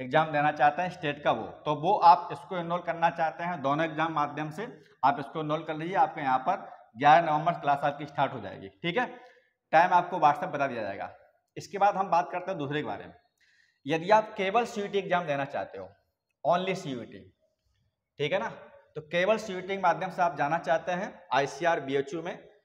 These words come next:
Subject आपके same है, तो इसको start करें हम लोग पन्द्रह नवंबर से, ठीक है। इसमें भी देखिए offer चल रहा है,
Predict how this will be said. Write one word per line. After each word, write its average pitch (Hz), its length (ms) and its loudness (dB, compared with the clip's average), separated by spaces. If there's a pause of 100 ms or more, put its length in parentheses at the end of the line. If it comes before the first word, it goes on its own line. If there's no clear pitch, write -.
(400)
Subject 180 460 4
आपके 180 240 2
same 170 300 -2
है, - 440 -8 (120)
तो 147 80 0
इसको 151 300 -2
start 190 320 4
करें 180 140 0
हम 170 180 -4
लोग 190 140 -6
पन्द्रह 151 380 4
नवंबर 143 280 4
से, 220 180 -8 (560)
ठीक 170 160 -2
है। - 440 -4
इसमें 170 300 0
भी 190 60 4
देखिए 180 280 0
offer 156 300 6
चल 170 180 -2
रहा 170 160 8
है, - 340 0